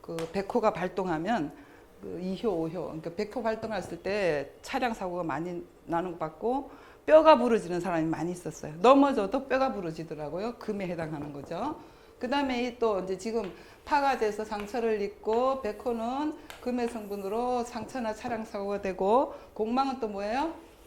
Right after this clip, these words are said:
공망은 빈자리죠. 빈자리, 뭐, 어, 없다, 뭐 피한 것도 돼요. 어떤 거를 피하는 것도. 근데 지금 초회에 지금 파가 되고 백호가 같이 있고 이럴 때 빈자리는 우리가 사망까지도 볼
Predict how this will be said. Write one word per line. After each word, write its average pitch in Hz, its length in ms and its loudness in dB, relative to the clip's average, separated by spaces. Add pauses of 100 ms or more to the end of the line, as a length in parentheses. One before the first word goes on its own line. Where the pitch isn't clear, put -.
(120)
공망은 254 480 0
빈자리죠. 233 920 2 (440)
빈자리, 220 640 2
뭐, 190 360 2 (360)
어, 170 80 -2 (200)
없다, 190 680 8
뭐 175 280 -2
피한 339 400 4
것도 330 240 4
돼요. 180 180 2
어떤 170 260 0
거를 196 220 0
피하는 302 340 2
것도. 156 400 -8 (200)
근데 254 180 -2
지금 269 420 -2
초회에 277 580 0
지금 196 520 -6 (320)
파가 311 520 2
되고 226 720 2 (260)
백호가 233 460 -2
같이 208 360 -6
있고 233 380 0
이럴 262 340 -2
때 220 140 2
빈자리는 196 760 -2 (240)
우리가 214 480 -2 (240)
사망까지도 285 840 0
볼 196 140 -6